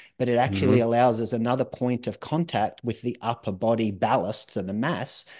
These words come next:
Speaker 1: that we can manipulate, um, and work against. So it gives us a lot more strength, right?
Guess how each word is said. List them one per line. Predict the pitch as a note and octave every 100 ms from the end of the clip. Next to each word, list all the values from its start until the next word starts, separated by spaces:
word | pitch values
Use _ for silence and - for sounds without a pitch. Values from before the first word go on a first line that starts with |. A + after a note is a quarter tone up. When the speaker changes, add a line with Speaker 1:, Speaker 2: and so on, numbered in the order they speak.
| - _
Speaker 1:
that | A#2+ -
we | B2
can | B2 B2 G#2+
manipulate, | G#2+ C#3+ E3 C#3 A2+ G2 G#2+ D3+ - - - _ _
um, | A#2 A2+ A2
and | A#2 A2+
work | A2+ A#2+ A#2+
against. | G2+ B2+ G2+ -
So | A2
it | G2+
gives | C3 B2+
us | A#2+
a |
lot | G#2 A2+ -
more | G#2+
strength, | - - - B2+ G2 C#2 - - - - -
right? | G#2+ A2+ C#3